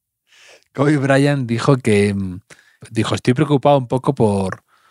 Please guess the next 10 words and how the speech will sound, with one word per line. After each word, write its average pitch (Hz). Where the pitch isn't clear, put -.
por 104
los 107
chicos 123
jóvenes 127
del 110
equipo", 107
porque -
fuimos 135
a 127
ver, 131